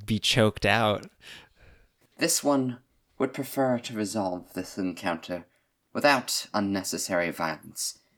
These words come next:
Speaker 2: If it is merely pas-, passage off of your,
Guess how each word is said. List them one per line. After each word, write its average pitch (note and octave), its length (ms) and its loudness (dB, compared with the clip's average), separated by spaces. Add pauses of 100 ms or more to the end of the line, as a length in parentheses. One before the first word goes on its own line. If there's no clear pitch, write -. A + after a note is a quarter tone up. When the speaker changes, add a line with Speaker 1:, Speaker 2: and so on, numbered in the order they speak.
(180)
Speaker 2:
If - 160 -6
it A#2+ 120 -8
is A2+ 320 -6 (500)
merely B2 580 -2 (220)
pas-, - 520 -4
passage A#2+ 600 -2
off A2+ 280 2
of G#2 160 -8
your, F#2+ 320 0